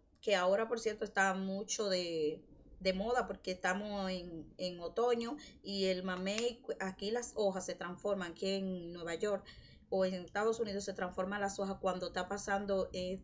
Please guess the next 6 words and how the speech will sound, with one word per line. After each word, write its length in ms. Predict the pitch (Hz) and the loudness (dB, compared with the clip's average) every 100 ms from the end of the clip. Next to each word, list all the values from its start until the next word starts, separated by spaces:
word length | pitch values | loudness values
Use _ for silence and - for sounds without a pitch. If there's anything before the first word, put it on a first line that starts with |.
| - | -4
en 180 | 185 185 | -2 -2
este 220 | 185 208 | -2 -4
tipo 360 | 196 202 196 185 | -2 -4 0 0
de, 300 | 175 156 - - - - - - - 165 | 0 -2 -4 -8 -8 -8 -10 -10 -8 -4
de 240 | 180 175 | -4 -2
temperatura, 960 | 175 185 190 175 165 - 247 214 233 | -2 0 0 -2 0 2 4 4 2